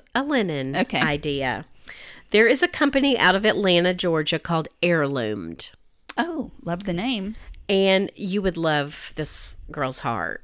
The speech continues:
Speaker 1: Like, it's
Speaker 2: Aw.
Speaker 1: all together like a, like what we love.
Speaker 2: Yeah.
Speaker 1: Anyway, she has what she calls the table wrap.
Speaker 2: Okay.
Speaker 1: And the table wrap is, it's really a wonderful,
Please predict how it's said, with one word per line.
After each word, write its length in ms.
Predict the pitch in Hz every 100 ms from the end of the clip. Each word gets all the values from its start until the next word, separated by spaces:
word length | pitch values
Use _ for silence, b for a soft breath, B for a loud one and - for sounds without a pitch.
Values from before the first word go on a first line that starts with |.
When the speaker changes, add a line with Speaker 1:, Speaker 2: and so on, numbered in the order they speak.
| -
Speaker 1:
Like, 480 | 233 220 190 175 175
it's 180 | 170 180
Speaker 2:
Aw. 40 | 139
Speaker 1:
all 140 | 147
together 440 | 147 151 131 110 131
like 240 | 131 131
a, 160 | 113 -
like 260 | 156 156 - _
what 260 | - 196 202
we 140 | 277
love. 500 | 339 427 233 - - -
Speaker 2:
Yeah. 260 | - 170 175 -
Speaker 1:
Anyway, 380 | 349 392 208 196
she 320 | - 294 349
has 320 | 349 277 -
what 140 | 233 -
she 120 | 226
calls 340 | - 196 185
the 120 | 180
table 480 | 170 - 160 143 113
wrap. 540 | 113 87 - - - - - _ -
Speaker 2:
Okay. 400 | 185 - 170 226
Speaker 1:
And 160 | 196 202
the 60 | -
table 520 | - 285 339 349 294
wrap 640 | 226 185 139 143 - - - -
is, 640 | 190 185 165 160 160 - -
it's 180 | 190 -
really 280 | 208 208 202
a 60 | 170
wonderful, 1040 | 170 165 165 175 170 - 165 147 139 -